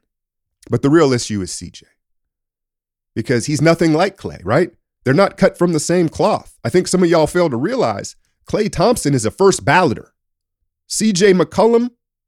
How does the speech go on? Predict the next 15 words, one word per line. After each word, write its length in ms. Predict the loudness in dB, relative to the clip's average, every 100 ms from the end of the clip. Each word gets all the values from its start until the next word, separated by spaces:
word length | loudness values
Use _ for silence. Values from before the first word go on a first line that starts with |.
| _ _ _ _
he's 140 | -4
a 60 | -2
nice 240 | -2 -4
scorer. 420 | -6 -4 -4 -6 -12 _ _ _ _ -2
I 40 |
don't 100 | 2
know 120 | 2
how 160 | 0 -2
I 120 | -2
got 240 | -2 -2 -2
into 160 | -6
this 200 | -8 -8
rant. 200 | -6 -2
I 60 | 0
guess, 220 | -2 -4